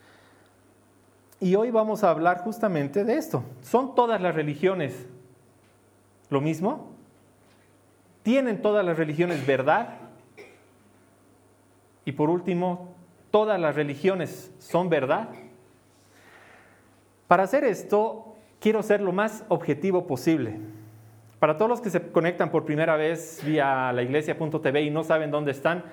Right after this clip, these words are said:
están en una iglesia cristiana. Eh, los que están acá seguramente ya se han dado cuenta o <laughs> saben dónde han venido. Pero creo que en los próximos veinte minutos vamos a intentar ver de manera muy objetiva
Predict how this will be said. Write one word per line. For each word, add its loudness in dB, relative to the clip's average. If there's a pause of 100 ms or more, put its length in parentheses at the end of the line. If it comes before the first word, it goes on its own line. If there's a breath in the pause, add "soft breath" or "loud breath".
(160 loud breath)
están 2
en -2
una -2
iglesia 0
cristiana. -4 (720 loud breath)
Eh, 2
los -2
que -10
están -2
acá -2
seguramente -2
ya 0
se -8
han -4
dado -2
cuenta -2
o 2
<laughs> -6
saben 4
dónde 2
han -2
venido. 0 (460 loud breath)
Pero 4 (260)
creo 2
que 2
en -2
los 2
próximos 2
veinte 0
minutos 0 (2000 loud breath)
vamos 2
a 0
intentar 0
ver 0
de 0
manera 0
muy 0
objetiva -2